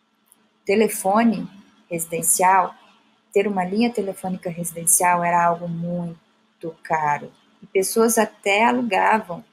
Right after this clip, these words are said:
né? Compravam o número de linhas telefônicas e alugavam para outros, e ganhavam, assim, uma renda boa.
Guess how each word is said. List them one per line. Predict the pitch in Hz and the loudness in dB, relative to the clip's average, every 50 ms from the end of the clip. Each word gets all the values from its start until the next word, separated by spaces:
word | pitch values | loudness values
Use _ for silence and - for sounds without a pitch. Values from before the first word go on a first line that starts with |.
| _ _ _ _ _ | _ _ _ _ _
né? | 170 170 170 185 208 220 - _ _ _ _ _ _ _ _ _ _ _ _ _ _ _ _ _ _ _ _ _ _ 180 180 175 - _ _ _ _ _ | -8 -6 -4 -4 -6 -8 -12 _ _ _ _ _ _ _ _ _ _ _ _ _ _ _ _ _ _ _ _ _ _ -18 -18 -18 -20 _ _ _ _ _
Compravam | 180 180 175 - 190 185 202 226 262 240 233 220 190 | -14 -12 -4 -2 0 2 2 2 2 2 0 -2 -4
o | 180 170 180 | -4 -10 -14
número | 180 185 185 185 175 175 | -12 -10 -10 -10 -10 -12
de | 170 170 175 | -16 -16 -14
linhas | 175 170 175 - | -14 -14 -14 -12
telefônicas | - 175 175 175 175 - 190 208 220 - 220 - | -12 -10 -10 -10 -12 -12 -10 -10 -6 -6 -4 -4
e | 214 | -2
alugavam | 208 214 233 220 214 208 208 214 196 180 | -4 -4 -4 -2 -2 -2 -2 -2 -4 -4
para | - 185 185 175 170 | -4 -4 -2 -2 -4
outros, | 165 156 151 151 - - - - | -6 -8 -12 -18 -18 -18 -16 -14
e | 175 | -10
ganhavam, | 175 190 190 180 170 170 170 170 190 196 | -6 -6 -4 -2 -2 -2 -2 -4 -8 -8
assim, | 208 - - - 196 196 | -6 -6 -6 -6 -8 -8
uma | 202 208 202 | -6 -6 -6
renda | 180 190 190 185 202 | -6 -6 -6 -6 -6
boa. | 196 175 170 160 151 151 - - | -6 -4 -6 -8 -8 -10 -14 -16